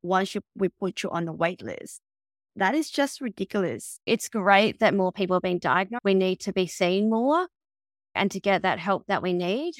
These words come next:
Speaker 2: but there's just not enough psychiatrists, unfortunately, to
Speaker 1: Yeah.
Speaker 2: just meet the demand. And yeah, it really sucks. I feel for the people that have to wait so long or they're, like, have to ring up several psychiatrists or even go interstate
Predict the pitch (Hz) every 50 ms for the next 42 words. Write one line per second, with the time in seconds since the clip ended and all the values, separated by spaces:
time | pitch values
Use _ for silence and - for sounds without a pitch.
0 | - _ 202 151 - - 190 175 - - 190 - - - 196 185 190 190 190 185
1 | 180 175 - - - - 175 170 - - - 170 175 190 185 - - 170 - -
2 | - 165 170 165 - 180 185 - - - 190 - - 76 - - - _ _ -
3 | - 190 170 165 - 196 196 180 175 - - 190 190 170 - - - - 180 175
4 | 175 180 180 - - - - - - - - _ 175 180 175 175 170 175 170 -
5 | - _ _ _ _ _ _ _ _ _ - 220 208 160 113 - - 196 - -
6 | _ - 180 185 190 202 196 190 190 180 170 - - 196 160 - - - _ _
7 | _ _ _ 175 175 - - 190 180 170 - - 185 185 - - 180 165 - 175
8 | - - 175 170 - - - - - 170 - _ _ 185 185 160 170 - _ _
9 | _ _ _ _ _ _ - 180 180 156 147 - - _ _ - - - 196 175
10 | 175 175 175 170 175 170 165 160 156 151 151 170 170 - _ _ _ _ 190 175
11 | 170 170 165 165 147 - - _ _ - - 185 - - 190 170 185 175 170 165
12 | - - - - 185 170 175 180 175 175 170 - - 180 170 - - - 165 170
13 | 180 - - 180 - - 185 - - 220 214 226 202 190 180 - - 196 196 -
14 | 190 - - - 143 95 - - -